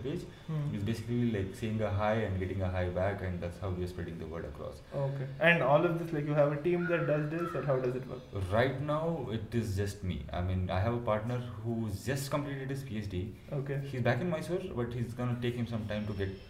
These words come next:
Speaker 1: uh,
Speaker 2: So you're a
Speaker 1: involved
Speaker 2: one-man
Speaker 1: in
Speaker 2: army for
Speaker 1: Right.
Speaker 2: all practical
Speaker 1: I would say a
Speaker 2: purposes.
Speaker 1: one-man army, but yeah, trying to, uh, utilize most of my time, uh, of, of every each day,
Speaker 2: Mm-hmm.
Speaker 1: uh, to do the best I can for the company.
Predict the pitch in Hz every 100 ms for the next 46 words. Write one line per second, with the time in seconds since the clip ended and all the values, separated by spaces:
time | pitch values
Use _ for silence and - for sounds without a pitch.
0 | - - - 151 147 151 143 - 160 151
1 | 139 139 143 143 - - 87 104 120 135
2 | 143 131 123 139 139 135 127 165 131 110
3 | 107 123 131 110 120 220 202 117 110 -
4 | - - 107 107 98 120 123 139 147 131
5 | 117 104 - - - - - 95 104 110
6 | 107 127 113 113 110 113 113 104 98 101
7 | 110 113 107 104 98 90 - 92 87 -
8 | 101 - 95 92 101 113 113 - 98 120
9 | - - - 147 165 196 - 92 90 87
10 | 85 - 101 101 104 92 92 90 85 85
11 | 85 87 78 73 76 -